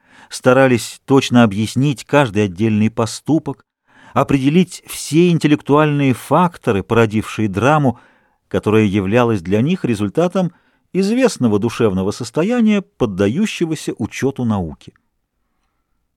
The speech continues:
Дамы тоже увлеклись этим анализом, этой работой. Затем занялись другими злободневными событиями, комментируя их, рассматривая со всех сторон, взвешивая и оценивая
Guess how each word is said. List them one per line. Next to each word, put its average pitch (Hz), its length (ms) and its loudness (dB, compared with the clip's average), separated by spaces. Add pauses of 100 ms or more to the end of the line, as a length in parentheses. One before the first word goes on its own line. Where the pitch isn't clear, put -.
(240)
Дамы 123 460 2
тоже 92 360 -2
увлеклись 95 640 -4
этим 87 220 -8
анализом, 139 760 -2
этой 113 240 -4
работой. 98 580 -4 (880)
Затем 214 500 2
занялись 170 440 0
другими 156 480 0
злободневными 120 720 2
событиями, 107 720 -2 (340)
комментируя 156 840 -2
их, 147 360 -10 (360)
рассматривая 147 880 2
со 131 160 0
всех - 280 -4
сторон, 147 520 -2 (200)
взвешивая 117 880 -2
и 120 180 -4
оценивая 135 800 0